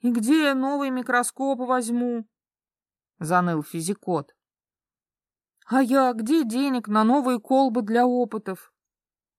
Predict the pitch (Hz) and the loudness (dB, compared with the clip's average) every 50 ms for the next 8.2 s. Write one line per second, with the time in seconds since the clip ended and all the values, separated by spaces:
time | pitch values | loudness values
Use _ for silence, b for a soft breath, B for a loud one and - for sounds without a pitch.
0 | _ _ - 190 175 170 165 160 - 190 220 214 - - 185 170 - - 151 - | _ _ -6 -4 -4 -4 -4 -2 0 0 0 0 -2 -6 -8 -8 -8 -10 -6 -2
1 | 151 151 156 156 160 165 160 165 160 - - - - 156 156 147 - - 147 143 | -2 0 0 0 -2 -2 -2 -2 -2 -2 -4 -6 -6 -6 -6 -6 -6 -10 -10 -10
2 | 147 151 147 - _ _ _ _ _ _ _ _ _ _ _ _ _ _ _ _ | -10 -12 -14 -18 _ _ _ _ _ _ _ _ _ _ _ _ _ _ _ _
3 | _ _ _ _ _ _ 208 240 262 - 302 311 285 359 370 359 - - - 269 | _ _ _ _ _ _ 0 0 2 4 2 2 4 4 2 0 0 -2 -2 0
4 | 254 247 247 240 240 - 262 269 262 - - 285 294 302 269 226 214 196 185 185 | 0 2 2 0 0 0 -2 -4 -2 0 0 2 2 2 2 0 -2 -4 -6 -6
5 | 180 175 175 170 185 202 - - 240 285 277 247 202 165 127 - - - - _ | -6 -6 -4 -4 -4 -4 -4 -4 -4 -2 -2 -2 -2 -4 -6 -8 -12 -20 -20 _
6 | _ _ _ _ _ _ _ _ _ - 175 196 240 - - 294 262 277 285 294 | _ _ _ _ _ _ _ _ _ -8 -4 -4 -4 -4 -4 -2 0 2 2 2
7 | 269 311 339 349 330 262 233 226 233 277 240 196 196 - - - 247 233 185 151 | 2 0 0 0 0 -2 -2 -2 -2 -2 -2 -2 -4 -4 -4 -2 0 0 0 0
8 | 135 131 - | -2 -6 -10